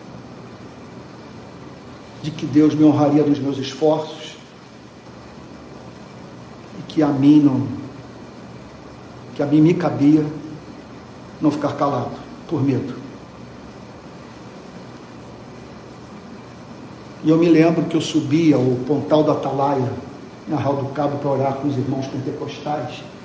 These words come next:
Eu gritava nas madrugadas, consagrando minha mente a Deus, pedindo que Deus me desse inteligência, me desse conhecimento, me desse graça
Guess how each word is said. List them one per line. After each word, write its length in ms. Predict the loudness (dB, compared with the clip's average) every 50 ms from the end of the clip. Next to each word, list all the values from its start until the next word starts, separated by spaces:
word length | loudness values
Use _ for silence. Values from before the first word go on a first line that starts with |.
| -18 -18 -18 -18 -12 0
Eu 120 | 2 2 4
gritava 560 | 4 4 2 2 2 0 0 0 2 0 0
nas 160 | -2 -2 -2
madrugadas, 680 | -2 -2 -2 -2 -2 -2 -2 -2 -4 -4 -6 -8 -10 -14 -14 -16 -16 -16 -16 -18 -18 -18 -18 -18 -18 -18 -18 -18 -18 -18 -18 -18 -18 -18 -18 -18 -18 -18 -18 -18 -18 -18 -18 -16 -12 -10
consagrando 540 | -8 -8 -4 -2 -2 0 4 4 4 4
minha 160 | 4 2 2 2
mente 460 | 2 4 6 8 8 8 6 4 0
a 20 |
Deus, 340 | 0 -2 -2 -2 -2 -2 -4 -8 -10 -12 -14 -14 -16 -18 -18 -18 -18 -18 -18 -18 -18 -18 -16 -12
pedindo 340 | -10 -6 -2 0 0 0 0
que 120 | -2 -4
Deus 260 | 0 2 4 4 4 2
me 140 | -2 -4
desse 400 | -2 0 0 0 0 0 -2 -4
inteligência, 720 | -4 -2 0 2 4 4 2 2 0 -2 -2 -2 -4 -6 -6
me 100 | -4 -4
desse 380 | -2 -2 -2 -2 -2 -4 -6 -6
conhecimento, 680 | -2 0 0 0 0 -2 -4 0 2 4 4 4 2
me 340 | 0 -6 -10 -12 -12 -10 -6
desse 300 | -4 -4 -4 -4 -6 -8
graça 560 | -6 -4 -2 -2 -2 -4 -6 -6 -8 -10 -12